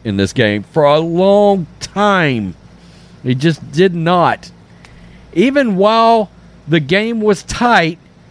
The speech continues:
White said all the team needed to do was wait until Winston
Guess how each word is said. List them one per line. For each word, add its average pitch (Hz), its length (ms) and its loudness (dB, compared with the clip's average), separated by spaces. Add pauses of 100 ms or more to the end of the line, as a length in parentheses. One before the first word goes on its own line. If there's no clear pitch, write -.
White 185 400 0
said 185 460 2
all 180 260 2
the 233 100 2
team 240 320 -6
needed 214 280 -2
to 226 80 -4
do 185 280 2
was 165 220 0
wait 170 240 0
until 202 320 2
Winston 180 560 -2